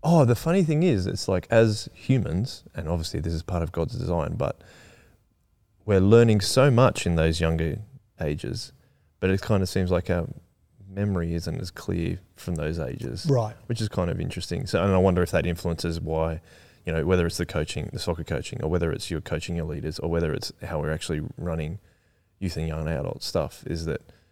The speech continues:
Speaker 1: maybe just our memory wasn't great when we were a particular age or a particularly younger age. Like, yeah, I, I think that's, that's an interesting thing to think about. Um,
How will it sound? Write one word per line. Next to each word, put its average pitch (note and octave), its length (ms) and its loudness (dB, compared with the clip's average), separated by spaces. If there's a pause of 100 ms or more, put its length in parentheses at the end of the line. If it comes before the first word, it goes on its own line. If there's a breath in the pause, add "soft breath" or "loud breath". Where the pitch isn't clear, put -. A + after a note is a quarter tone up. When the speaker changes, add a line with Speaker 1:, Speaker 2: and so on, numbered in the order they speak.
(200 soft breath)
Speaker 1:
maybe F2+ 260 2
just E2+ 200 -2
our E2+ 100 0
memory E2+ 360 -2
wasn't E2 320 -6
great E2 260 -4 (160)
when E2 160 -6
we D#2+ 80 -4
were E2 220 -4 (420)
a - 60 -14
particular - 520 -8
age D#2+ 280 -4
or E2 200 -4 (120)
a - 100 -6
particularly - 480 0
younger D2 360 -4
age. C2 260 -8
Like, C2+ 220 -8 (840 soft breath)
yeah, E2 180 -2 (160)
I, - 120 -4 (200)
I D#2+ 100 -10
think D2 200 -8
that's, A1+ 200 -8 (100)
that's - 180 -6
an - 160 -6
interesting E2 360 -6
thing D#2+ 160 -4
to F#2 40 -6
think F2 180 -6
about. - 320 -4
Um, D#2+ 260 -2